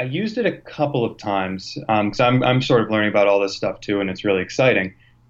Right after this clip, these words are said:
Um, what I did was we, I run the email certification here, and we have sort of a persona we've developed around it, like, who is this thing for?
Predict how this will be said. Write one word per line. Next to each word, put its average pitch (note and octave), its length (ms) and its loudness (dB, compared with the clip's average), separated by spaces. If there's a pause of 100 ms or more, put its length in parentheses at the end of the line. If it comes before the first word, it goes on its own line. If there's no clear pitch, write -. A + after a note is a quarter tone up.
Um, G#2 240 2
what A2+ 100 4
I A#2+ 100 6
did C#3+ 380 2
was C3 140 0
we, C3 400 0 (340)
I A#2+ 60 0
run D3 240 4
the A2+ 180 -2
email A2 240 0
certification G#2 760 -6
here, D#3 280 2 (380)
and G#2+ 220 2
we A#2 100 2
have D3 260 2
sort B2 200 2
of A2 80 0
a G2 80 0
persona G#2 580 -2
we've G2+ 300 0
developed G2+ 480 4
around G2 340 0
it, G2 180 4
like, F#2+ 180 -2
who A#2+ 180 2
is A2 100 2
this G#2+ 180 0
thing G2 280 -4
for? A2 360 2